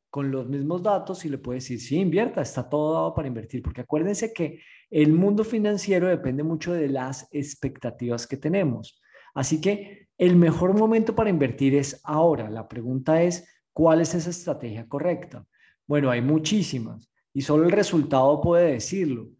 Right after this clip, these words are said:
Siempre se tiene que correr con algo de suerte o encomendarse a Dios o a la energía o a quienes ustedes es-, crean, pero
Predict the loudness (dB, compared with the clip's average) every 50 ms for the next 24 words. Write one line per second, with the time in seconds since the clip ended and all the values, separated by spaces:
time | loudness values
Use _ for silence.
0 | _ _ _ _ _ -18 -10 -4 0 2 2 2 2 2 0 0 0 -2 -2 0
1 | 0 2 2 0 -2 -2 0 0 0 2 0 0 0 -2 0 0 0 0 0 -2
2 | -2 -2 -2 -2 -4 -4 -2 -2 -2 -4 -6 -12 -20 -20 -20 -20 _ _ _ _
3 | _ _ _ _ _ -14 -12 -12 -12 -12 -12 -12 -12 -12 -10 -10 -10 -10 -10 -10
4 | -8 -6 -6 -6 -6 -6 -10 -16 -20 _ _ -8 -6 -2 0 4 6 6 8 8
5 | 8 6 4 4 2 0 0 0 0 0 -4 -8 -8 -12 -12 -10 -6 -4 -2 0
6 | 0 2 2 0 0 -2 -6 -8 -10 -10 -12 -16 -12 _ -4 -2 -2 -2 -2 -2
7 | -4 -6 -6 -10 -16 _ _ _ _ -2 2 2 2 2 2 -2 -2 2 2 4
8 | 4 2 2 -2 -4